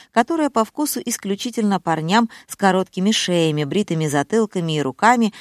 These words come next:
щедро покрытыми татуировками в виде кинжалов, обвитых змеями. Но капризничать и отказывать человеку, который только что нашел эксклюзивный вариант жилья, показалось мне неприличным. Боулинг, так боулинг.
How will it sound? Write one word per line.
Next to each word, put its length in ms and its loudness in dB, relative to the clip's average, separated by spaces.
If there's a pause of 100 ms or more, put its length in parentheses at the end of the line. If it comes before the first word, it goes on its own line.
(160)
щедро 340 -2
покрытыми 580 -2
татуировками 840 -2
в 40 -2
виде 280 -4
кинжалов, 640 0 (220)
обвитых 580 0
змеями. 600 -2 (300)
Но 260 4
капризничать 760 -2 (220)
и 60 -2
отказывать 580 4
человеку, 560 0
который 380 -2
только 320 -2
что 180 -6
нашел 400 -2
эксклюзивный 760 0
вариант 440 0
жилья, 440 0 (280)
показалось 540 -2
мне 240 2
неприличным. 800 -2 (240)
Боулинг, 680 -2 (160)
так 240 -2
боулинг. 640 -2